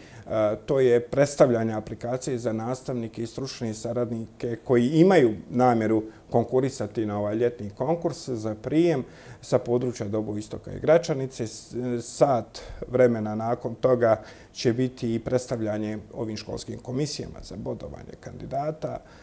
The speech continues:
a, školskom administratoru, komisijama za intervju, menadžmentu škole i tako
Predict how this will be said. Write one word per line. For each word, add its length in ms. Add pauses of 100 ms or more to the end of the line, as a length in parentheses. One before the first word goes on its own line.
(160)
a, 460
školskom 500
administratoru, 840
komisijama 600
za 120
intervju, 480
menadžmentu 640
škole 360
i 100
tako 280